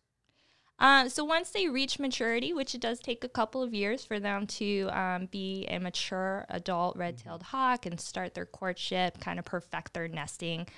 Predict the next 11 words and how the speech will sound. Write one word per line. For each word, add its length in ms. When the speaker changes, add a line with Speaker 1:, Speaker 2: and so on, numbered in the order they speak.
Speaker 1:
um, 240
behaviors. 760
But 320
once 280
that's 340
done, 400
they 320
will 400
nest 460
up 180
until 580